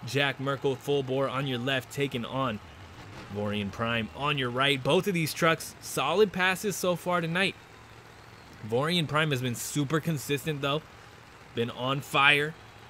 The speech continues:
We'll see how he does here in the semifinals. Can he, I mean, something of note here. I, uh, gotta mention this. He is in the opposite lane that he's been in all night. Full bore as well, I believe.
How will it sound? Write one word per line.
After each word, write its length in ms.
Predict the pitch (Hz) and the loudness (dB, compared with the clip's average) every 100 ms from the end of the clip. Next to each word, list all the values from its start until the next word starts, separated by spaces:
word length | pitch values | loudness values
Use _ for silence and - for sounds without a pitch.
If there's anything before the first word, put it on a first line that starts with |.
| - | -16
We'll 100 | 98 | -10
see 220 | 92 127 127 | -8 -4 0
how 180 | 143 | 0
he 120 | 139 127 | 0 0
does 340 | 120 123 117 | 0 0 -2
here 300 | - 110 101 - - - - - - | -4 -6 -6 -12 -20 -20 -20 -20 -8
in 140 | 110 | -4
the 60 | 123 | -4
semifinals. 1000 | 127 - 117 123 117 131 123 110 95 - - - - - - - - - | -4 -4 -2 -4 -2 0 2 0 -6 -12 -18 -20 -20 -20 -20 -20 -20 -14
Can 300 | - 120 139 | -4 -2 0
he, 280 | 147 185 180 143 | 2 2 0 -2
I 80 | 143 | 2
mean, 280 | 165 151 131 - 151 | 2 2 -4 -12 -12
something 360 | - 185 214 285 | -2 0 2 0
of 100 | 202 | 2
note 280 | 208 202 | 2 2
here. 260 | 143 135 143 208 | 0 -2 -2 -4
I, 160 | 120 123 | -2 -2
uh, 40 | 135 135 - 143 - - - - - 151 | -2 -6 -10 -14 -16 -20 -20 -18 -16 -2
gotta 180 | 139 175 | 0 2
mention 400 | 180 190 180 147 | 0 0 0 -2
this. 160 | 131 117 | -2 0
He 200 | 143 175 | 4 6
is 100 | 208 | 6
in 260 | 214 214 156 | 4 2 0
the 160 | 165 - | -4 -2
opposite 480 | 147 185 214 208 160 | 0 0 2 0 2
lane 300 | 175 208 180 | 2 2 2
that 80 | |
he's 140 | 143 120 | 0 0
been 180 | 147 151 | 2 2
in 120 | 147 | 0
all 260 | 143 151 | 0 -2
night. 240 | 151 180 - - - - - - | 2 0 0 -8 -20 -20 -20 2
Full 160 | 156 | 2
bore 400 | 143 156 196 175 160 - - - - - - - - | 4 4 4 4 2 -8 -18 -18 -18 -18 -18 -18 -10
as 220 | 139 160 | -2 0
well, 400 | 135 165 311 339 | 2 4 4 2
I 60 | 101 | -2
believe. 440 | 123 123 247 202 | -4 -2 0 0